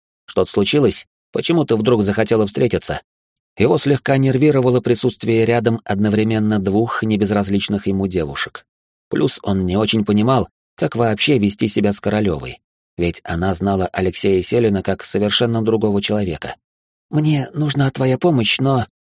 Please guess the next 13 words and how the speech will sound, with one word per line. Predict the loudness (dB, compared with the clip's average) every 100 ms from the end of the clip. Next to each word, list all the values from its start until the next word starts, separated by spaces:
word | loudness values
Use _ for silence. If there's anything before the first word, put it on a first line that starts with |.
| _ _ _
Она | -2 0 0
села | 0 0 0
за | -2
стол | 0 0 0 -2
и | -2 0
выразительно | 0 0 -2 -2 -2 -2
посмотрела | -2 -2 0 0 0
на | -2
Машку. | -2 -6 -8 -10 _ _ _ _
«Я | -4 0
надеялась | 0 0 0 0 0
поговорить | -2 0 2 0 -2
вдвоём». | -2 0 2 0